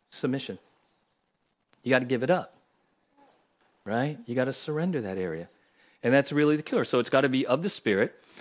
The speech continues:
It's gotta be really, if we're gonna submit this way, it's gotta be submission vertically. And then, uh, we're gonna look at, uh, just review, a quick review, verses twenty-two to twenty-four.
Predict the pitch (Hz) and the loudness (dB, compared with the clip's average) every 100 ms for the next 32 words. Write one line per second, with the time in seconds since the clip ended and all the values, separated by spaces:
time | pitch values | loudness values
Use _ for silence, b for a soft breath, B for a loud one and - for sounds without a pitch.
0 | b b - - 123 127 123 123 123 - | b b -10 0 4 4 4 2 2 -2
1 | _ _ _ 127 147 139 123 - _ _ | _ _ _ 4 4 6 2 -2 _ _
2 | _ - 135 131 127 120 - 127 127 - | _ -12 -6 -2 0 -2 -2 0 0 2
3 | 147 117 110 - 117 117 117 - 110 120 | 2 2 0 2 2 2 0 -2 -2 0
4 | 113 110 107 123 120 104 104 117 b b | 0 -2 2 2 2 0 -2 -2 b b
5 | b b 120 147 240 269 - 160 151 143 | b b 0 6 8 6 4 4 4 2
6 | 151 156 175 160 160 160 143 - _ _ | 2 4 4 6 6 6 4 2 _ _
7 | - 127 120 117 165 165 - 151 135 123 | 2 4 4 0 -2 -6 -6 -2 0 6
8 | 151 156 165 123 113 - - 185 180 151 | 8 8 6 2 0 -10 0 0 4 6
9 | 147 147 135 139 127 - 170 147 - 143 | 6 6 4 0 -4 -2 0 2 2 2
10 | - 143 127 - 110 120 | 0 0 0 0 2 2